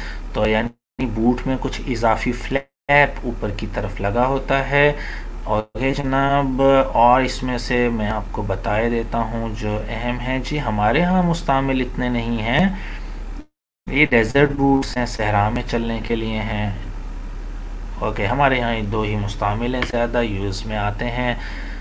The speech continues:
उसके बाद जनाब specifically heel shoes में women's heels हैं, heels की types हैं, कोन heels हैं, ये आपको पता है कुछ को।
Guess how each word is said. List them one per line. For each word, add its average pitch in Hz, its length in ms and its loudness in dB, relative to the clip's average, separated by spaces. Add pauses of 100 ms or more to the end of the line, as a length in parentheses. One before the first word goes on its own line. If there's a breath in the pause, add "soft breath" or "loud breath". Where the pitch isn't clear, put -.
(180 loud breath)
उसके - 360 2
बाद 123 480 4
जनाब 123 500 0
specifically 120 880 -2
heel 113 320 2
shoes 117 380 -2
में 117 200 -2
women's 110 440 -2
heels 117 400 0
हैं, 120 180 2
heels 110 360 -2
की 104 140 -4
types 120 580 0
हैं, 123 260 -2
कोन 123 300 0
heels 123 440 0
हैं, 117 120 0
ये 117 140 0
आपको 110 320 -2
पता 107 320 -6
है 113 220 -2
कुछ 104 320 -6
को। 110 340 -2